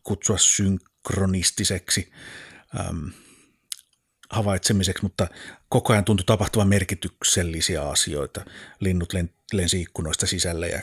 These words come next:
kierteli mun yläpuolella pari-kolme kertaa ja lensi takas ulos ja, ja näin poispäin. Sitten mä näin lisää unia, missä kyllä sitten tää karhun hahmo tuli, tuli kahdesti esille ja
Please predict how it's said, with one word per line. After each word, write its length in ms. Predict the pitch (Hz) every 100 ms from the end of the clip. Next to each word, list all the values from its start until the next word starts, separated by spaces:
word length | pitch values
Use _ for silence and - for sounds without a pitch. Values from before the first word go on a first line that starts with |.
| -
kierteli 360 | 92 82 87
mun 240 | 85 82 82 - 101
yläpuolella 560 | 87 - 85 85 85
pari-kolme 520 | - - - 78 80 -
kertaa 380 | - - - 80
ja 80 |
lensi 180 | 80 -
takas 260 | - - -
ulos 320 | 85 85 -
ja, 80 | - - - - - - - -
ja 80 | 90
näin 180 | 87 87
poispäin. 400 | 80 - 85 85
Sitten 220 | - 98
mä 60 |
näin 160 | 98 107
lisää 420 | 120 117 113 98
unia, 360 | 95 98 90 85 - - - - -
missä 340 | 117 107 - -
kyllä 280 | 135 113
sitten 560 | 110 127 - 120 107 107 - - - _
tää 140 | 110 107
karhun 440 | - 110 98 92
hahmo 440 | 80 71 - - - -
tuli, 260 | 87 82 - _ - - - - _
tuli 360 | - 85 87 - _ _ -
kahdesti 600 | 95 90 98 - 95 80
esille 460 | 87 90 80 73 - - -
ja 240 | 90